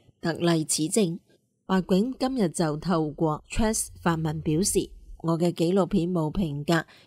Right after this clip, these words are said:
任何去中國旅遊拍攝嘅台灣網絡紅人。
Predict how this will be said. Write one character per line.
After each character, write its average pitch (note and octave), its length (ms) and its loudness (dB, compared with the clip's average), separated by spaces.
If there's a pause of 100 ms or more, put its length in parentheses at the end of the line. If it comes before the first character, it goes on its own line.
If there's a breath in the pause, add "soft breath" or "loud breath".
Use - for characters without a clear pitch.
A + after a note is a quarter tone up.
任 G3 200 2
何 F3 320 0
去 E3+ 80 2
中 B3 240 -2
國 G3+ 220 0
旅 D#3 180 -2
遊 D#3+ 160 0
拍 E3+ 200 -4
攝 E3 200 0
嘅 E3 240 -2 (280 soft breath)
台 F3+ 140 -4
灣 E3+ 380 0
網 D#3+ 200 0
絡 E3 120 0
紅 D3+ 240 -2
人。 D#3 300 -2